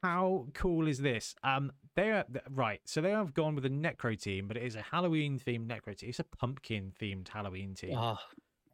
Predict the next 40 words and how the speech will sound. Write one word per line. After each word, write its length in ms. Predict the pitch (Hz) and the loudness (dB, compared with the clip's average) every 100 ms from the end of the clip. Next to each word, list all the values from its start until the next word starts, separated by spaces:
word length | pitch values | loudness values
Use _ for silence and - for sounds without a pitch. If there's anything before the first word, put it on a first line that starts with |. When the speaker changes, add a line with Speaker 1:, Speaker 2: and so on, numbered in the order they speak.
| _ _ _ _ _ - | _ _ _ _ _ 0
Speaker 2:
the 80 | |
Speaker 1:
With 160 | 147 220 | 2 2
Speaker 2:
pumpkin 200 | - 117 | 2 2
Speaker 1:
some, 180 | 214 107 | 4 2
Speaker 2:
heads. 300 | 107 104 - _ _ | 2 -2 -4 _ _
Speaker 1:
some 260 | - 208 208 | -4 0 0
significant 1160 | - 214 170 143 165 - 254 - - 135 131 | 2 0 2 2 2 0 -2 -2 0 0 0
Necron 800 | 123 113 143 - - 104 87 95 _ _ _ _ _ _ _ 98 | -4 -2 -2 -4 -2 -2 -2 -10 _ _ _ _ _ _ _ -4
vibes. 520 | 98 87 90 - - _ _ _ _ _ _ _ _ _ _ 127 | -2 -2 -6 -10 -12 _ _ _ _ _ _ _ _ _ _ -6
I 80 | |
don't 160 | 135 180 | -2 2
know 60 | 226 | 4
whether 140 | 220 | 2
it's 120 | 147 | 0
just 160 | - - | -6 -2
this 160 | 165 | -2
guy's 320 | - 156 147 127 | 4 4 4 4
Speaker 2:
Necron 260 | 98 95 | 2 0
Speaker 1:
like, 100 | 92 92 | -6 -6
Speaker 2:
vibes? 100 | 98 | -6
Speaker 1:
yeah, 420 | 131 190 233 175 110 - | 0 2 2 0 -4 -2
the 80 | 143 | -2
face, 680 | - - 196 110 - - - | -2 0 0 0 -6 -10 -12
it, 100 | 107 | -6
like, 220 | 147 147 107 | -2 -2 4
Speaker 2:
Oh, 60 | |
Speaker 1:
the 60 | 165 | 4
Speaker 2:
the 60 | 160 | 4
flayed 340 | - 190 175 | 6 6 8
Speaker 1:
face, 40 | 131 | 6
Speaker 2:
one. 280 | 101 101 117 | 2 0 -2
Yeah, 140 | 131 117 | 2 4
Speaker 1:
the 40 | |
Speaker 2:
it's 100 | 113 | 4
a 40 | 127 | 2
flayed 320 | - 107 98 | 0 -2 0
one 140 | 95 | -2
Speaker 1:
yeah. 40 | 95 | -4
Speaker 2:
head, 160 | 92 - | -6 -6
yeah. 140 | 85 | -6